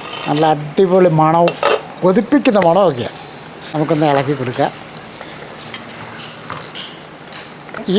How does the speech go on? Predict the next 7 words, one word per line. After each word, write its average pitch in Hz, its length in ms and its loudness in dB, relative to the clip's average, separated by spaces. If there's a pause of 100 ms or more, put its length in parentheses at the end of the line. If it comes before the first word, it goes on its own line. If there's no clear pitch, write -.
(100)
പരുവത്തിലാണ് 180 600 6 (960)
ആ 160 40 4 (100)
ബിന്ദാലു 180 460 6
എന്ന് 180 140 2
പറയുന്ന 165 220 4 (100)
ഐറ്റം 180 200 0 (240)
ഇരിക്കേണ്ടത്. 147 420 0